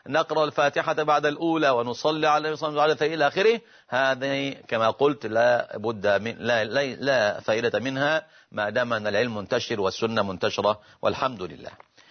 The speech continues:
أقول، آه، وقد سبق معنا في فقه الصلاة أن عندنا ثلاث ساعات نهانا النبي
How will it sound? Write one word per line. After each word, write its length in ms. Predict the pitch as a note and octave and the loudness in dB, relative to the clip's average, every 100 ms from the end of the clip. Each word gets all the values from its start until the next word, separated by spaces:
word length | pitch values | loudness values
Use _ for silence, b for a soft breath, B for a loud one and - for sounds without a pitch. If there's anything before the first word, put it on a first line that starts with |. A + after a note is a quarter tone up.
| B B B B B B B B B B - | B B B B B B B B B B -2
أقول، 640 | B2 - G3+ G#3 G3 - - _ _ _ _ | -2 2 4 4 2 -2 -10 _ _ _ _
آه، 720 | A#2+ A#2 A2+ A2 G#2+ G#2 G#2 - | 2 4 4 4 2 0 -2 -6
وقد 340 | - A#2 - A#2+ | 0 0 2 -2
سبق 380 | - F3 E3+ C#3 | 0 0 0 0
معنا 420 | D3 D#3 C#3+ C3 | 2 2 2 -2
في 480 | B2 A2 G#2+ G#2 - _ - | -4 -6 -6 -8 -12 _ -8
فقه 300 | - E3 - | -4 -2 -4
الصلاة 520 | C3 - B2 C#3 C#3 C#3 _ _ _ _ _ | -6 0 4 4 2 -2 _ _ _ _ _
أن 140 | G#2+ G#2+ | -2 0
عندنا 480 | G2 G#2 C#3 D3 B2 | -2 0 -2 0 0
ثلاث 320 | A#2+ B2 C#3+ | 0 0 0
ساعات 580 | - G#2 A#2+ D3 - - _ _ _ _ _ | 0 2 2 0 -4 -16 _ _ _ _ _
نهانا 500 | G#2 A2 G#2+ D#3 F3 | -4 -2 0 0 -2
النبي 640 | C#3+ B2 A#2+ D3 C3+ D3 | -4 -4 -4 -6 -4 -6